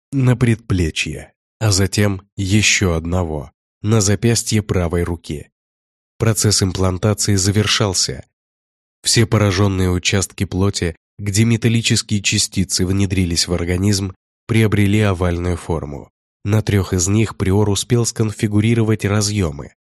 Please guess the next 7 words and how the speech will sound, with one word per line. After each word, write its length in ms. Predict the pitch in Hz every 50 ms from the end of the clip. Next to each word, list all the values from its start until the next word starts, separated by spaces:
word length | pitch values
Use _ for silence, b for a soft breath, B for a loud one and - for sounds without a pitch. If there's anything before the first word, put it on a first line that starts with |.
| _ _ _ _
прежде 380 | - 113 123 127 110 101 107 101
чем 260 | - - 104 90 85
поверхность 640 | - 87 85 92 110 104 - - 101 90 - -
имплантов 580 | 92 87 80 98 101 107 107 104 120 110 - - _ _ _ _ _ _
начала 420 | 104 110 117 - - 127 139 147
стремительно 680 | 127 - - 120 117 110 107 104 104 - 107 110 110 104
твердеть, 640 | - - 101 98 95 90 87 82 71 67 - -